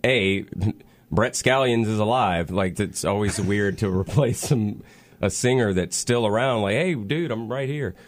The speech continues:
Um, and I didn't want to, um,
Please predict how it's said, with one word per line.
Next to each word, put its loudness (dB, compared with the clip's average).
Um, 2
and 2
I 2
didn't 0
want 0
to, 0
um, 0